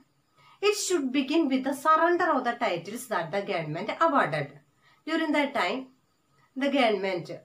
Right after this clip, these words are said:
awarded titles to some important personality. So, according to Mahatma Gandhi, our movement should be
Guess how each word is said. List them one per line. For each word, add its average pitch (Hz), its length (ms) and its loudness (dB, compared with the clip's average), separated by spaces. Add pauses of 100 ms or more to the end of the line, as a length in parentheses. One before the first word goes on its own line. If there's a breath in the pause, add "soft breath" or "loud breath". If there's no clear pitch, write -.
(140)
awarded 247 540 2
titles 220 460 0
to 254 120 -2
some 233 280 -4
important 185 520 -4
personality. 170 680 -6 (280)
So, 240 280 -6
according 202 400 -4
to 247 60 -4
Mahatma 202 460 0
Gandhi, 185 480 -6 (420 soft breath)
our 311 200 4
movement 311 420 4
should 165 300 -6
be 220 260 -4